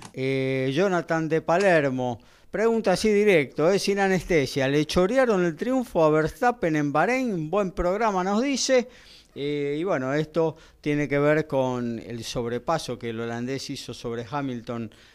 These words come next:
en las últimas vueltas, que lo obligaron a devolverle el puesto al inglés, ¿no? Y prácticamente la victoria.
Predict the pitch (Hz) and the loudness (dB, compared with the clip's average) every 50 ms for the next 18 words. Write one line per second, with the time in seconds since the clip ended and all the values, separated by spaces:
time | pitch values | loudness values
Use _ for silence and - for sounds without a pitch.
0 | _ _ _ - 117 117 117 123 120 - 156 143 123 151 143 135 139 147 139 147 | _ _ _ -12 -10 -8 -6 -8 -6 -6 -8 -6 -6 -4 -4 -2 -2 0 0 2
1 | 160 165 160 160 - 180 180 175 - - - - - - _ _ - 151 165 190 | 0 0 0 -2 -2 -2 -2 -2 -4 -8 -16 -20 -20 -20 _ _ -6 -4 -2 0
2 | 208 196 180 151 143 143 139 151 160 175 175 156 143 135 127 127 123 120 117 117 | 0 0 0 0 0 0 0 -2 -2 -2 -2 -2 -2 -2 -2 -2 -2 -2 -2 -2
3 | 120 123 127 143 151 143 143 135 127 120 - - 165 170 160 - - 135 117 117 | -2 -2 -2 -2 -2 -2 -2 -2 -4 -4 -2 0 0 0 0 0 -2 -4 -4 -4
4 | 113 123 135 143 196 240 214 170 - - 135 160 208 233 190 143 117 107 104 104 | -4 -4 -4 0 0 2 2 0 0 -2 -4 -2 -2 -2 -2 -2 -4 -6 -10 -10
5 | - 120 117 - - 123 113 120 131 143 143 185 170 151 123 110 101 98 - 147 | -10 -10 -10 -10 -10 -10 -8 -8 -8 -6 -6 -4 -2 -2 -2 -4 -6 -4 0 0
6 | 156 139 107 87 87 78 73 | 0 0 0 -4 -8 -14 -16